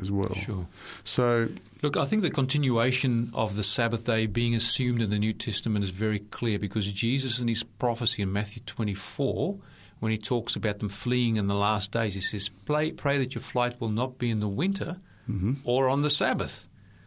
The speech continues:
Speaker 2: Now, he's talking about post his resurrection, sometime in the future when there will be a time of trouble when the people of God had to flee.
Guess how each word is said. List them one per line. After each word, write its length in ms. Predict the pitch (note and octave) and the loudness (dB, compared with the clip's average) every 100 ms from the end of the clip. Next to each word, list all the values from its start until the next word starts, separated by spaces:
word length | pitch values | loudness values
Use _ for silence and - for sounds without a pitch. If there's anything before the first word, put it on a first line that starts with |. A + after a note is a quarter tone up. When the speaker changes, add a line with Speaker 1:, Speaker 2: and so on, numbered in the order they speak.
| - | -12
Speaker 2:
Now, 120 | - G#2+ | -2 0
he's 220 | G3 - | 2 0
talking 400 | - C#3 C3+ A#2 | 2 0 2 0
about 340 | G#2+ A2 G#2 | 2 0 -2
post 300 | - F3 A3 | -2 0 0
his 160 | D#3+ A2+ | 0 0
resurrection, 640 | B2+ A#2+ D3+ G#3+ - F2+ G2 | 2 2 0 0 -4 -6 -6
sometime 500 | - D#3 C#3 D#3 D#3+ | -2 -2 0 0 2
in 80 | D#3+ | 0
the 80 | D3 | 0
future 420 | B2+ G#2 - E3 | -2 -2 0 0
when 220 | B2+ A#2+ | 0 0
there 120 | A2+ | 2
will 80 | A2 | 2
be 120 | A2+ | 0
a 40 | G#2+ | -2
time 280 | A#2 G#2+ | 0 0
of 100 | A#2 | 0
trouble 320 | - G2+ A#2 C#3+ | 0 0 2 2
when 160 | A#2 | 2
the 260 | A2 A2 A2 | 2 0 -2
people 260 | A2+ A2 A2+ | -4 -2 -2
of 100 | G2+ | 0
God 220 | G#2+ G#2 | 0 0
had 140 | F#2+ | -2
to 80 | - | -6
flee. 340 | - A2 E3 | -8 -2 -2